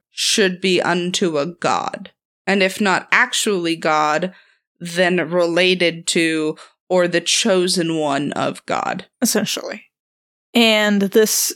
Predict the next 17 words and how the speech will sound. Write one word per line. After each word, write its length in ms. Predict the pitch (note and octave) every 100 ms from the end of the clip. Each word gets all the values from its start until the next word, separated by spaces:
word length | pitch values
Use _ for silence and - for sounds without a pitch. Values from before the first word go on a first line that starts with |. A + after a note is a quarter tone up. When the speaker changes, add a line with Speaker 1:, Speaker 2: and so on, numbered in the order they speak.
| -
Speaker 2:
Devaraja 960 | G#3+ G3 F#3+ F#3+ F3+ F3 E3+ - -
kind 280 | - G#3 G3
of 220 | - - - _ _ _ _ -
royal 600 | F#3+ - F#2 - - _ _ -
cult 500 | - F3 - - - - - - - _
was 460 | G3 F#3 F3+ F3 F#3
something 640 | - - G3+ F3+ - F3+
that 140 | F3 F3
was 140 | F#3+
passed 380 | - G#3 F#3 -
down, 500 | F#3+ G2+ C2 - G#3 _ _ -
and 400 | A3 E3+ B3 - -
every 840 | G#3 F#3 F#3+ G#3 G#3 G#3 G3+ F#3+ _ _ _ _
king, 680 | - - G3+ F#3+ F#3 F#3 F3+ - _ -
every 220 | G3+ F3+ F3+
upcoming 460 | F3 - - F3+
king 600 | - - - F#3+ G3 F3